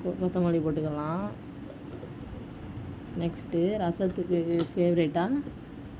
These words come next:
மீன் வறுத்துக்கலாம். எங்கள் வீட்டில் கடல் மீன். மிளகாத்தூள், உப்பு போட்டு கடல் மீனை ஃபஸ்ட்டு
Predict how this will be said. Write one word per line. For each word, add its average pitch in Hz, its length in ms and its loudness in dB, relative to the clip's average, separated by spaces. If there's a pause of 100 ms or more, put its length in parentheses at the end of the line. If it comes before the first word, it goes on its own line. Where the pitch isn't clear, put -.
மீன் 185 240 8
வறுத்துக்கலாம். 147 640 0 (280)
எங்கள் 160 180 -4
வீட்டில் 175 320 0
கடல் 156 320 2
மீன். 143 240 0 (1400)
மிளகாத்தூள், 170 560 4 (140)
உப்பு - 300 -2
போட்டு 160 280 0 (2250)
கடல் 175 260 8
மீனை 170 220 6
ஃபஸ்ட்டு 165 340 -2